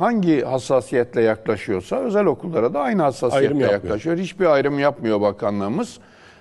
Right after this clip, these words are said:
Speaker 1: Ee, ancak işte, e,
Speaker 2: Şu vergiyi
Speaker 1: bu
Speaker 2: bir daha
Speaker 1: vergi
Speaker 2: dinleyelim.
Speaker 1: meselesinde,
Speaker 2: Mesela
Speaker 1: e, bir
Speaker 2: vergiden
Speaker 1: adaletsizlik var.
Speaker 2: eşitlense o
Speaker 1: Evet.
Speaker 2: maaşı belki öğretmene vereceksiniz.
Speaker 1: Kesinlikle. Öğretmenlerimizin maaşları
Speaker 2: Değil mi?
Speaker 1: zaten, e,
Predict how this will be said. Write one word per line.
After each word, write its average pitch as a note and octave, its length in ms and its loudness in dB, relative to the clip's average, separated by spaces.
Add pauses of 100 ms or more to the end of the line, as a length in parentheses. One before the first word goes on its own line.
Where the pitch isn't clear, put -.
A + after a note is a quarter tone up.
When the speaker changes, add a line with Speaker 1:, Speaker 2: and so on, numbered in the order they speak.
(140)
Speaker 1:
Ee, A#2 280 4
ancak A#3+ 500 0
işte, - 400 2 (440)
e, A#2+ 580 4
Speaker 2:
Şu B2+ 160 0
vergiyi D#3 360 6
Speaker 1:
bu D#3 40 6
Speaker 2:
bir D3+ 80 4
daha D#3+ 100 6
Speaker 1:
vergi F3+ 100 6
Speaker 2:
dinleyelim. G3+ 220 2
Speaker 1:
meselesinde, D3 960 2 (280)
Speaker 2:
Mesela C#3+ 260 4
Speaker 1:
e, - 20 6
bir B2+ 60 2
Speaker 2:
vergiden D#3+ 420 4
Speaker 1:
adaletsizlik D#3+ 840 4
var. D3 60 0
Speaker 2:
eşitlense D3 420 4
o - 100 -4
Speaker 1:
Evet. - 200 6
Speaker 2:
maaşı D3+ 280 2
belki D3+ 260 2
öğretmene D#3+ 400 2
vereceksiniz. A#2 480 -4
Speaker 1:
Kesinlikle. D#3+ 600 0
Öğretmenlerimizin D#3+ 920 2
maaşları D#3+ 460 2
Speaker 2:
Değil G3 80 4
mi? A3+ 80 2
Speaker 1:
zaten, D#3 460 4 (420)
e, G#2+ 320 2